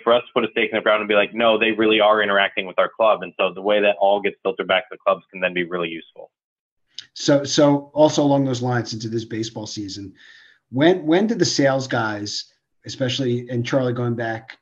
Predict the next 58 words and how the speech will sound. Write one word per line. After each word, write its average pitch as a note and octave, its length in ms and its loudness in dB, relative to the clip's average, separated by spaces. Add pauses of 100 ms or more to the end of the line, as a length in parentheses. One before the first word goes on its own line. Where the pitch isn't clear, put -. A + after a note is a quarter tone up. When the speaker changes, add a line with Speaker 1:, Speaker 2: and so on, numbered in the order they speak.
Speaker 2:
obviously G#2+ 680 -10
to B2+ 100 -8
where B2 120 0
you A#2 120 -2
are A#2 100 -4
now, C3 220 -2
but - 160 -8
Kyle, A2+ 260 -4
from A2 200 -10
when A2 120 -4
you A2 120 -4
were A2 260 -10 (400)
at A#2 100 -10
a A2+ 60 -8
team B2 280 -2
level, G#2+ 340 -6
and A2 100 -6
Russ, A2+ 240 -8
where A2+ 100 -6
you G#2 160 -6
are G2+ 120 -12
now, G#2 240 -8 (320)
when, D3+ 240 4
when F3+ 160 2
do A3+ 60 0
they G3 120 2
call E3 300 6
to D3 60 -2
the C3+ 100 0
bullpen C3 400 -4
and G#2+ 120 -6
say, A2+ 180 -6
"Hey, B2 340 -2 (320)
we A#2+ 120 -4
need, C#3+ 280 2
we C#3 100 0
need D#3 240 6
the, C3+ 260 -2
the B2 80 -6
business C#3 300 -4
intelligence B2+ 520 -4
guys A#2 260 -8
to A#2+ 80 -12
come B2 180 -6
in. B2 320 -6
We A#2+ 100 -8
need B2+ 200 -6 (340)
to A#2 140 -8
close A#2 300 -10
a G#2+ 40 -12
deal"? G#2 340 -12 (280)
Is C3+ 140 -6
it B2 40 -10
the C#3+ 80 -2
beginning C#3+ 480 0
of G#3+ 80 -2
the G#3+ 80 -6
deal? A3+ 460 -4